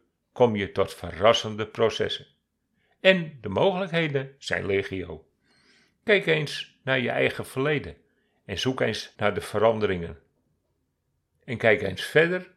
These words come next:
dan alleen die gebeurtenissen of de emotie die je erop had. Kijk en voel eens dieper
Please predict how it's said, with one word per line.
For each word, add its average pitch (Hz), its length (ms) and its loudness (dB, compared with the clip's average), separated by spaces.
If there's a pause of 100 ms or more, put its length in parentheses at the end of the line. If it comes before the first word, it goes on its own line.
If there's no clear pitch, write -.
(140)
dan 104 300 2
alleen 131 420 4
die 127 120 -2
gebeurtenissen 135 1080 0
of 160 220 0
de 185 80 -4
emotie 185 560 2
die 123 180 0
je 104 60 0
erop 95 240 0
had. - 360 -4 (440)
Kijk 170 440 2
en 104 160 -8
voel 139 380 0
eens 120 320 0
dieper 127 580 -2